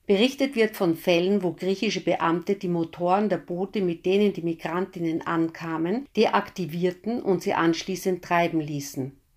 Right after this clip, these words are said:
Bei anderen Gelegenheiten wurden Migrantinnen auf Siplak, eine unbewohnte Insel im türkischen Gewässer, zurückgelassen.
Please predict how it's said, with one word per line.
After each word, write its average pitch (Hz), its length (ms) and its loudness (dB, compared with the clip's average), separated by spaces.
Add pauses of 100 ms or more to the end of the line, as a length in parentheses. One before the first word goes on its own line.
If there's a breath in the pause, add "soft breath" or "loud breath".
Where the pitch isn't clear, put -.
Bei 185 160 8
anderen 196 460 4
Gelegenheiten 175 880 0
wurden 185 260 0
Migrantinnen 180 800 0
auf 170 200 -4
Siplak, 202 680 -4
eine 170 240 0
unbewohnte 196 600 0
Insel 190 420 -2
im 165 240 -6
türkischen 190 480 -4
Gewässer, 160 500 -4
zurückgelassen. 156 840 -6